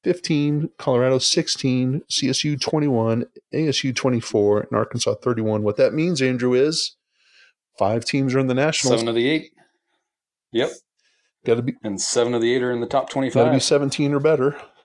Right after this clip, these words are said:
Speaker 1: And, um, we have five teams at seventeen or better right now. So
Speaker 2: How about
Speaker 1: the
Speaker 2: that?
Speaker 1: wild thing is, looking at the rankings, um, Arizona and U C O and a couple of others are really bunched in tight.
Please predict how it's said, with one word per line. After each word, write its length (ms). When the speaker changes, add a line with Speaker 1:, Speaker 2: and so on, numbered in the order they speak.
Speaker 1:
And, 480
um, 420
we 100
have 140
five 480
teams 600
at 200
seventeen 520
or 80
better 220
right 220
now. 280
So 380
Speaker 2:
How 60
about 140
Speaker 1:
the 80
Speaker 2:
that? 60
Speaker 1:
wild 200
thing 140
is, 360
looking 360
at 60
the 80
rankings, 580
um, 400
Arizona 640
and 320
U 140
C 260
O 380
and 260
a 40
couple 240
of 60
others 320
are 120
really 380
bunched 420
in 160
tight. 340